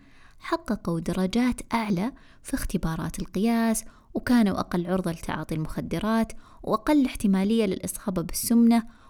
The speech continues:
وأفضل تعاملا مع الضغوطات والقلق، وكانت مهاراتهم الاجتماعية أفضل بحسب تقارير والديهم. وبشكل عام كان لهؤلاء الأطفال أداء أفضل بمقاييس حياتية كثيرة.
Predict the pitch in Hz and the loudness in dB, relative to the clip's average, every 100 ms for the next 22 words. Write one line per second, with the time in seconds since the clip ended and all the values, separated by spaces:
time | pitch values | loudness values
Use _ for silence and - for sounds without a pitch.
0 | - - 277 - 185 165 - 196 240 233 | -10 -6 -6 -2 -2 -2 -4 2 4 6
1 | 233 233 196 175 170 175 175 170 202 202 | 6 6 4 0 -4 -4 -4 -2 -2 -2
2 | 180 - 147 147 - - - - - - | -4 -6 -6 -8 -10 -20 -20 -20 -18 -12
3 | - 269 294 240 202 196 214 247 - 180 | -2 2 4 4 2 0 0 0 0 -2
4 | 175 - - 175 175 226 202 254 - - | -4 -6 -4 -2 2 4 4 2 -4 -20
5 | - - 269 170 240 349 370 - - 233 | -12 -6 -2 2 2 2 -2 -2 2 0
6 | - - 196 190 180 165 156 - 160 175 | 0 -4 -2 0 0 -2 -4 -4 -6 -6
7 | 190 - - - 196 - 277 285 185 175 | -10 -14 -20 -8 -4 2 2 4 0 2
8 | 226 269 - - - - 269 233 180 180 | 2 0 -2 -20 -14 0 4 4 4 0
9 | 208 214 233 - - - - 240 247 240 | -4 -2 -2 -2 -6 -10 -6 -2 0 -2
10 | - - 202 190 233 - - - 202 - | -4 -8 -2 2 2 0 -6 -6 -8 -8
11 | - - - 294 269 262 214 262 262 - | -14 -20 -2 4 4 4 2 2 2 0
12 | 196 190 - 226 196 190 180 - 160 | -2 -2 2 2 2 -4 -6 -10 -12